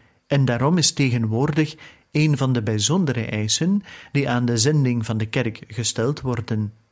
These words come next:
ter redding van de wereld, de mens te leiden naar het opnieuw ontdekken van deze samenhang. De vraag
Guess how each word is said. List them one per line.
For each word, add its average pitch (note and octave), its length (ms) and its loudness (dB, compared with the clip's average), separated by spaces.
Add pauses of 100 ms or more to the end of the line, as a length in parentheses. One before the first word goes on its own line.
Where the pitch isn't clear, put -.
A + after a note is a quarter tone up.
(180)
ter F3+ 360 -2
redding A#2+ 560 0
van G#2 140 -4
de G2+ 100 -4
wereld, B2+ 640 -4 (920)
de C3+ 180 2
mens F3 320 2
te B2 180 0
leiden D#3 520 2 (280)
naar C#3 200 2
het C3 180 2
opnieuw D3+ 400 0
ontdekken A#2+ 600 0
van D3 180 -4
deze A2+ 420 -2 (100)
samenhang. G2 720 -4 (2500)
De C3 160 2
vraag C#3 420 0